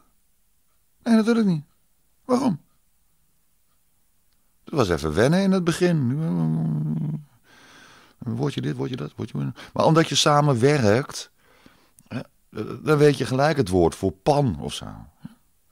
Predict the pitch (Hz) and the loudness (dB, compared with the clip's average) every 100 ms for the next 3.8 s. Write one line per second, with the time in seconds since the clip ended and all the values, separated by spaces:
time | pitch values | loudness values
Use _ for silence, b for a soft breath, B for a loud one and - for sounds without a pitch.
0 | _ _ _ _ _ _ _ 95 104 107 | _ _ _ _ _ _ _ -8 -4 -2
1 | 131 120 117 123 117 123 120 117 113 127 | -2 -2 -2 -2 0 2 2 2 0 0
2 | 135 202 - - - 67 78 71 71 67 | 0 -2 -8 -12 -12 -8 -8 -8 -10 -8
3 | - 58 58 64 78 78 69 | -8 -8 -12 -10 -10 -10 -12